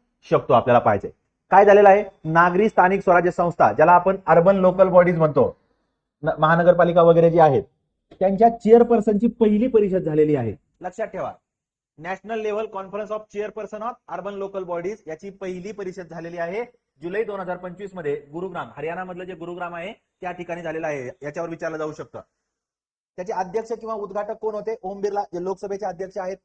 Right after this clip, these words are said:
त्यांनी याचं उद्घाटन केलेलं आहे, हे लक्षात ठेवा. या, अ,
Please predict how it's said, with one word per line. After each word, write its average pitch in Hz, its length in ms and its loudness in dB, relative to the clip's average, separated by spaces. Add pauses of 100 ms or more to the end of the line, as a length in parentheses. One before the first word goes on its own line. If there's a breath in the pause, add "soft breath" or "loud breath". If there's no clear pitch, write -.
(200)
त्यांनी 180 180 -10
याचं 196 180 -8
उद्घाटन 185 360 -8
केलेलं 185 260 -6
आहे, 180 80 -4
हे 180 120 -8
लक्षात 175 240 -8
ठेवा. 185 200 -8 (880)
या, 226 420 -8
अ, 160 300 -6